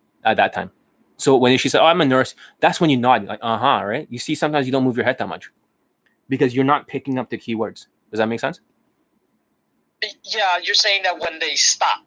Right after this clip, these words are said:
Speaker 2: with the sentence,
Speaker 1: No, not,
Speaker 2: right?
Speaker 1: not, not when they stop. It's whenever in the middle of a sentence, there was a very important key piece of information. So she might say,
Speaker 2: Okay.
Speaker 1: "I'm, I'm a nurse," but at home, I al-,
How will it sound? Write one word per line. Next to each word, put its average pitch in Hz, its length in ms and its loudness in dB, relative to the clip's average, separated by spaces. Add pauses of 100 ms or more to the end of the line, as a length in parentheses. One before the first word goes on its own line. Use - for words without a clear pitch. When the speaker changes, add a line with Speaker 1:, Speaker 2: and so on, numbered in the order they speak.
Speaker 2:
with - 80 -14
the 135 80 -6
sentence, - 600 -6
Speaker 1:
No, 156 140 4
not, 165 160 4
Speaker 2:
right? 196 80 -2
Speaker 1:
not, 202 200 4
not 190 160 4
when 175 120 4
they 139 120 4
stop. - 480 4 (260)
It's 131 200 -6
whenever 151 500 0
in 143 140 -4
the 131 80 -2
middle 131 260 2
of 131 80 0
a 120 80 -2
sentence, 135 480 -6 (280)
there 127 120 2
was 120 140 2
a 113 60 0
very 135 280 2
important 120 440 -4
key 120 280 -4
piece - 340 -10
of 104 120 -8
information. 104 560 -8 (1800)
So 143 160 2
she 156 160 0
might 170 140 4
say, 165 140 0
Speaker 2:
Okay. - 100 2
Speaker 1:
"I'm, 156 160 2
I'm 156 140 2
a 143 60 2
nurse," 127 380 -2
but - 240 -2
at 120 220 0 (180)
home, 156 400 -6 (400)
I 113 220 0
al-, 139 240 2